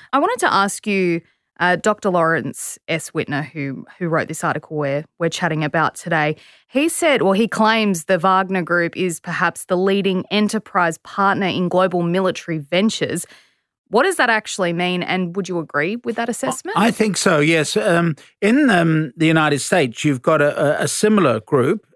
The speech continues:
Speaker 2: which, uh, has been run by Erik Prince. So, um, that, if you like, in the interest of capitalism, you've got these competing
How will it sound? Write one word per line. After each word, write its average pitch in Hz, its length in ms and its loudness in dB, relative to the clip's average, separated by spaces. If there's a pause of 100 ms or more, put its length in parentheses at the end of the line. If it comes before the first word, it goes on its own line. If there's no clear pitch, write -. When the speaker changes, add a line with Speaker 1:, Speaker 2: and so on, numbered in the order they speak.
Speaker 2:
which, 156 520 -2
uh, 131 240 4
has 127 180 -2
been 143 220 2
run 135 200 2
by 123 300 0
Erik 135 400 0
Prince. - 460 -2 (360)
So, 135 540 4
um, 135 180 0
that, 165 260 0
if 175 200 0
you 170 60 2
like, 160 280 2 (140)
in - 300 -2
the 143 120 2
interest 143 420 0
of 120 100 -4
capitalism, 127 580 0
you've 139 140 0
got 139 240 0
these 135 160 0
competing 143 640 0